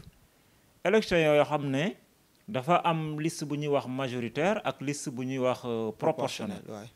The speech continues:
Speaker 2: ouais.
Speaker 1: Euh, mm, donc c'est vrai que ci Sénégal, euh,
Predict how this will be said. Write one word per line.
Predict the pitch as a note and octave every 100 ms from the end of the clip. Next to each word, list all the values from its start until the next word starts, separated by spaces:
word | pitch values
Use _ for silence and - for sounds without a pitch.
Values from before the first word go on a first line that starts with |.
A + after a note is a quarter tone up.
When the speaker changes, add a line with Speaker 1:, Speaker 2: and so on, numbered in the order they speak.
| _ - - - _
Speaker 2:
ouais. | -
Speaker 1:
Euh, | B2+ B2+ B2 B2 A#2+ A#2 G#2+ F#2 D#2 -
mm, | A#2+ B2+ B2+ B2 B2 A#2+
donc | A#2+ D3+ - C#3
c'est | A#2 B2
vrai | B2+ G3
que | - E3+
ci | E3
Sénégal, | - D#3 D3 D3 D3 C#3
euh, | C3 B2 A#2